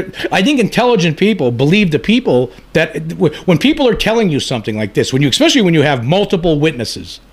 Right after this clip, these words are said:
right? And all the, the cases that I'm talking about here, there's multiple witnesses involved here. I mean, it becomes undeniable, right?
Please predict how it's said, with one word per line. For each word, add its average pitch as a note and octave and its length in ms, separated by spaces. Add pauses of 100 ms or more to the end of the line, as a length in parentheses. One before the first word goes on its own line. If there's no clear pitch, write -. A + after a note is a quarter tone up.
right? G#2+ 280 (380)
And C#3+ 100
all G#3+ 140
the, G3 140
the E3 160
cases G3+ 260
that F3 100
I'm D3+ 80
talking D3 300
about A2+ 140
here, A2+ 100
there's A#2+ 160
multiple D#3+ 500
witnesses B2 480 (140)
involved G#2+ 540
here. - 180 (880)
I F#3 80
mean, G#3 100
it G3 80
becomes F#3+ 320
undeniable, C#3+ 640
right? A2+ 260